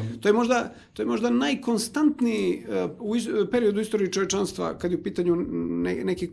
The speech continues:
kulturni oblik života. Dakle, od, kako ono učimo, od pada Rimskog carstva pa do otkrića Amerike, pa to je hiljadu godina. Hiljadu godina je, dakle, e, hrišćanstvo oblikovalo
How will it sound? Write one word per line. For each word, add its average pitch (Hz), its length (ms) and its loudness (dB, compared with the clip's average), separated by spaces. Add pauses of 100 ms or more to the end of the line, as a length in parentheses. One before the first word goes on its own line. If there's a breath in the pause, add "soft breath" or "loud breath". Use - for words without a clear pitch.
kulturni 170 420 4
oblik 151 240 4
života. 143 360 -4 (140)
Dakle, 143 420 -4 (340 loud breath)
od, 220 280 6 (480)
kako 160 280 -4
ono 147 120 0
učimo, 131 280 -6
od 165 140 -4
pada 170 220 0
Rimskog 160 320 -2
carstva 214 440 -2
pa 208 120 2
do 208 120 4 (140)
otkrića 202 400 -2
Amerike, 147 300 -4
pa - 80 -16
to 151 80 -14
je 170 60 -12
hiljadu 220 280 -8
godina. 156 240 -10 (760 soft breath)
Hiljadu 240 240 0
godina 254 280 0
je, 226 100 0
dakle, 226 280 -2 (420 loud breath)
e, 208 140 0
hrišćanstvo 226 840 -2 (220)
oblikovalo 180 840 0